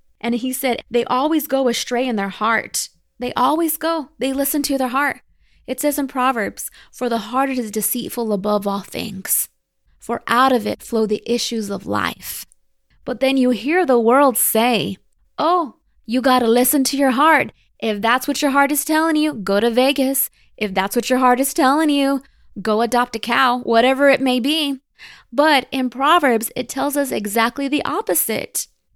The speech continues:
It says to watch your heart. Watch it, because out of it spring the issues of life, which means all the things that you're going through, "Well, I feel this and I feel that and I feel this," it's all based on feelings.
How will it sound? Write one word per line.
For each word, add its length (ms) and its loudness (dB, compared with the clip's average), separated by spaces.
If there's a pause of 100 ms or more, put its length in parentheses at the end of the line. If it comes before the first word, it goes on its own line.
(160)
It 160 -4
says 300 -2
to 180 -2
watch 480 2
your 200 -2
heart. 640 0 (360)
Watch 480 2
it, 400 -6 (300)
because 400 -4
out 180 4
of 140 2
it 260 -4
spring 360 -4
the 100 -4
issues 340 -4
of 160 0
life, 280 0 (260)
which 200 -2
means 240 0
all 160 4
the 100 4
things 240 -2
that 180 0
you're 220 0
going 200 0
through, 200 -2
"Well, 160 0
I 140 -2
feel 180 -2
this 260 -8
and 120 -4
I 160 -2
feel 180 -2
that 220 -2
and 120 -6
I 160 -2
feel 220 -4
this," 140 -2
it's 240 -12
all 200 -4
based 400 -8
on 200 -8
feelings. 880 -10